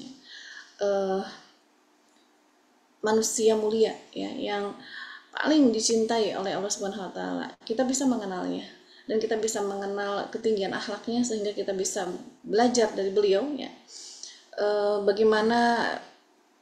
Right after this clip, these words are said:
menjadi seorang hamba yang sejati. Nah, kita pun bersyukur kepada Allah ya, kita diperkenalkan dengan beberapa mungkin ya para sahabat ya, para ulama,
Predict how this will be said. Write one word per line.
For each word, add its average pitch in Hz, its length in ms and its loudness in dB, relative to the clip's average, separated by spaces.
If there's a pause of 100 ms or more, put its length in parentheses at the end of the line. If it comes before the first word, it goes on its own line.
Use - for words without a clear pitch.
(360)
menjadi 208 480 4
seorang 208 320 0 (100)
hamba 190 220 0
yang 185 160 -2
sejati. 185 720 -6
Nah, - 240 -16
kita 226 180 2
pun 262 140 6
bersyukur 254 320 4
kepada 196 420 -2
Allah 196 300 -4
ya, 247 240 -8
kita 202 160 -4
diperkenalkan 196 800 -4 (400)
dengan 208 560 2 (560)
beberapa 240 560 2
mungkin 285 320 0
ya - 20 -2
para 294 220 0
sahabat 277 480 0 (560)
ya, 220 180 -6
para 240 300 0
ulama, 247 480 6